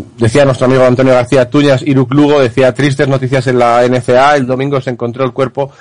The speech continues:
sin vida de Jordan Hankins, la Universidad de Northwestern, el cuerpo se encontró en su habitación de la residencia universitaria, eh, los resultados de la autopsia dictaminaron que Jordan Hankins se quitó la vida". Pues descanse en paz,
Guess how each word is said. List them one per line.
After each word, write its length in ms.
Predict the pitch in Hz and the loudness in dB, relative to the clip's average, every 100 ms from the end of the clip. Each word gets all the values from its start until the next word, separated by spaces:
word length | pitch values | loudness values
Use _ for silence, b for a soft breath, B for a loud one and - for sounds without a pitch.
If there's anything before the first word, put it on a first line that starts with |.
| B B | B B
sin 260 | - 131 123 | -6 -2 0
vida 220 | 139 143 | 2 4
de 140 | 131 127 | 4 2
Jordan 260 | 127 123 113 | 0 -2 -2
Hankins, 480 | 143 139 147 143 b b b | -6 -4 -8 -8 b b b
la 140 | 123 | -2
Universidad 480 | 120 117 113 127 127 | 0 0 0 2 2
de 80 | 123 | 2
Northwestern, 720 | 131 131 139 143 - 147 143 _ b b b | 2 0 -2 -2 0 -2 -4 _ b b b
el 280 | - 117 113 | -2 -2 0
cuerpo 260 | 139 131 135 | -2 -2 -2
se 80 | |
encontró 320 | 135 120 117 127 | -2 -2 -2 -2
en 60 | |
su 80 | 127 | 0
habitación 560 | 120 110 127 147 151 143 | 0 0 0 2 2 0
de 80 | |
la 120 | 113 107 | 0 0
residencia 440 | 104 120 117 123 | -2 -4 -2 -2
universitaria, 800 | 120 117 123 113 147 160 165 160 b b b b _ _ - | 0 0 -2 0 0 2 0 -2 b b b b _ _ -8
eh, 300 | 110 110 113 | -4 -2 0
los 100 | 123 | -2
resultados 380 | 110 120 135 139 | -2 0 2 2
de 60 | |
la 60 | 139 | 2
autopsia 340 | 123 147 147 | 2 0 0
dictaminaron 440 | 135 131 120 127 131 | -2 -2 0 0 0
que 140 | 117 | -2
Jordan 280 | 113 120 127 | -2 -2 -2
Hankins 320 | 147 143 147 139 | -2 -4 -6 -6
se 80 | |
quitó 200 | 110 110 | -6 -4
la 80 | 113 | -4
vida". 260 | 90 82 - | -4 -10 -16
Pues 160 | 92 90 | -18 -16
descanse 420 | 101 101 120 113 | -14 -6 -4 -2
en 60 | 117 | -4
paz, 240 | 113 131 | -2 -2